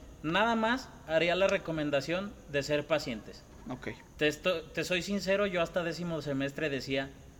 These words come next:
Speaker 1: "¿Para qué tiznados estudié esto?".
Speaker 2: Ujú.
Speaker 1: Llegué a la vida profesional y no sabía nada, o sea, sabía la teoría, sabía dónde buscar cosas,
Speaker 2: Y creo que
Speaker 1: conceptos y
Speaker 2: todos,
Speaker 1: todo,
Speaker 2: ¿eh? Creo
Speaker 1: y
Speaker 2: que
Speaker 1: creo que
Speaker 2: todos.
Speaker 1: todos nos pasa.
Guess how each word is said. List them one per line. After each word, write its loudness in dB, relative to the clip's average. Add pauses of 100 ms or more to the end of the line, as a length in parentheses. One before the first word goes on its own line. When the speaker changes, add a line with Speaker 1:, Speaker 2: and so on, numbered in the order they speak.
(340)
Speaker 1:
"¿Para 0
qué -4
tiznados 0
estudié -2
esto?". -6 (120)
Speaker 2:
Ujú. -6 (380)
Speaker 1:
Llegué 2
a 6
la 6
vida 0
profesional -2
y 0
no 0
sabía -4
nada, -4 (100)
o -2
sea, 0
sabía 0
la 2
teoría, 2
sabía 2
dónde 0
buscar -2
cosas, 0
Speaker 2:
Y 4
creo 10
que 12
Speaker 1:
conceptos 12
y 8
Speaker 2:
todos, 8
Speaker 1:
todo, 10
Speaker 2:
¿eh? 8
Creo 6
Speaker 1:
y 4
Speaker 2:
que 2
Speaker 1:
creo 8
que 6
Speaker 2:
todos. 2
Speaker 1:
todos 4
nos -2
pasa. 0